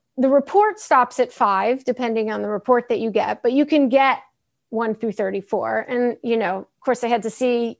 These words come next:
you know, what my one through thirty-four was. And so what I hear you saying is that probably six, seven, eight, because,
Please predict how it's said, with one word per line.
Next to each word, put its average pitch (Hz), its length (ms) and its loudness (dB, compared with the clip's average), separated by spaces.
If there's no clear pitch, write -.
you 240 100 0
know, 214 280 -4
what 233 220 2
my 247 180 4
one 240 240 0
through 233 140 -4
thirty-four 214 500 -4
was. 202 320 -4
And 254 160 -4
so 240 260 0
what 269 160 2
I 285 160 4
hear 311 320 2
you 294 300 2
saying 226 640 -4
is 262 180 2
that 254 260 0
probably 339 600 0
six, - 440 -6
seven, 262 440 -4
eight, 240 420 4
because, 233 460 -2